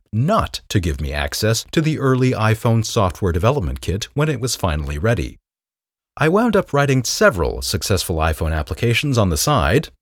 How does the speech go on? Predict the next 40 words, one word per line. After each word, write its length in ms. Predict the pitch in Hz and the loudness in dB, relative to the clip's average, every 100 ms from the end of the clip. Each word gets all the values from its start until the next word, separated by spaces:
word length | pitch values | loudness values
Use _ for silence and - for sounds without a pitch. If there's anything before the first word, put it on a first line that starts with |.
| _ - | _ 0
all 240 | 127 104 | 4 4
of 120 | 80 | 2
which 200 | 85 78 | -2 0
are 120 | 76 | 2
now 200 | 80 78 | 2 0
gone 520 | 73 139 135 110 185 - _ | 2 4 4 4 2 0 _
due 160 | 185 - | -4 -2
to 120 | 180 | -2
dropping 440 | 135 131 123 123 | 0 0 2 0
thirty-two 460 | 113 135 117 - 104 | 2 4 4 4 2
bit 180 | 95 - | 0 -2
support, 560 | 107 - 143 127 - - - | -4 2 2 2 0 -12 -12
which 200 | 65 - | -6 0
saddens 420 | 120 113 85 80 | 2 2 0 -2
me, 360 | 85 71 117 - _ - | -2 -2 -2 -6 _ -6
and 160 | 110 135 | -2 2
I 140 | 170 | 2
had 300 | 143 143 120 | 2 0 2
many 280 | 107 185 220 | 0 0 -2
strong 360 | - 170 160 | -2 0 0
allies 560 | 135 151 85 58 - 80 | 2 0 -2 -4 -4 -4
inside 460 | 95 110 - 127 135 | -2 -2 0 0 0
Apple. 400 | 143 82 58 - _ _ _ _ _ | 0 -2 -6 -8 _ _ _ _ _
But 120 | 147 | 0
I 160 | 156 226 | 2 4
was 180 | 190 160 | 2 2
on 140 | 151 | 0
the 140 | 120 117 | 2 2
outs 480 | 92 50 - - | 0 -2 -4 -4
with 160 | 82 78 | -4 -4
Steve. 680 | - 113 95 55 82 71 - _ _ _ _ _ _ _ _ _ _ _ _ _ _ | -2 0 0 0 -8 -14 -16 _ _ _ _ _ _ _ _ _ _ _ _ _ _
The 100 | - | -4
last 540 | 117 202 190 - - - | 0 2 2 0 -4 -4
I 180 | 82 78 | -4 -2
O 120 | 80 | -2
S 100 | 82 | -4
product 460 | - 110 104 90 | 0 2 2 -2
I 80 | 78 | -4
worked 340 | 76 123 143 78 | -2 -2 -2 -4
on 300 | 58 95 | -4 -4